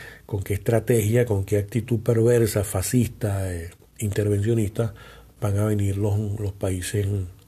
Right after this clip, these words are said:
estadounidenses, las autoridades estadounidenses militares, a anteponerse a esta ayuda que quiere hacer el gobierno iraní a Venezuela? Lo que sabemos que ese general Soleimani Qasem fue asesinado en un ataque con drones,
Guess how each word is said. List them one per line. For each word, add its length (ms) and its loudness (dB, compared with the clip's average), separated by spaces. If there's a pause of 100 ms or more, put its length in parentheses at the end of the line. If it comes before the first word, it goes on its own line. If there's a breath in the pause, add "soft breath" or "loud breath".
(200 loud breath)
estadounidenses, 840 -2 (200 loud breath)
las 120 0
autoridades 540 2
estadounidenses 680 2
militares, 600 0 (400 loud breath)
a 240 -4
anteponerse 760 -2
a 100 -2
esta 240 0
ayuda 400 2
que 140 2
quiere 240 -2
hacer 260 -2
el 140 2
gobierno 640 -2
iraní 400 0
a 60 0
Venezuela? 520 0 (1000 loud breath)
Lo 80 4
que 100 4
sabemos 400 4
que 140 2
ese 180 2
general 640 4
Soleimani 760 2
Qasem 500 0
fue 180 0
asesinado 800 0
en 60 0
un 140 0
ataque 280 0
con 220 0
drones, 380 0